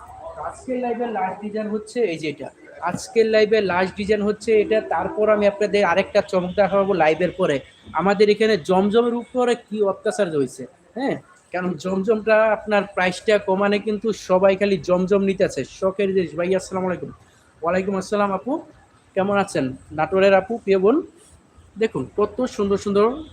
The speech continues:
কালেকশন। কেমন আছেন ভাই? আলহামদুলিল্লাহ, আল্লাহর রহমতে আপনাদের দোয়ায় ভালো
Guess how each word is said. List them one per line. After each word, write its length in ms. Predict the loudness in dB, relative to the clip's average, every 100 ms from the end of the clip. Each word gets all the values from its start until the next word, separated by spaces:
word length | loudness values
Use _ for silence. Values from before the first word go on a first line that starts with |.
| -20 -20 -16 -6
কালেকশন। 360 | -4 -4 -2 -4 -4
কেমন 180 | -2 -2
আছেন 140 | -2 -2
ভাই? 120 | 0 0
আলহামদুলিল্লাহ, 580 | 0 0 2 4 4 2 0 -6 -20 -14 -2
আল্লাহর 220 | 2 4
রহমতে 260 | 2 0 2 2
আপনাদের 280 | 2 0 0 2
দোয়ায় 200 | 2 0 -8 _ 2
ভালো 160 | 4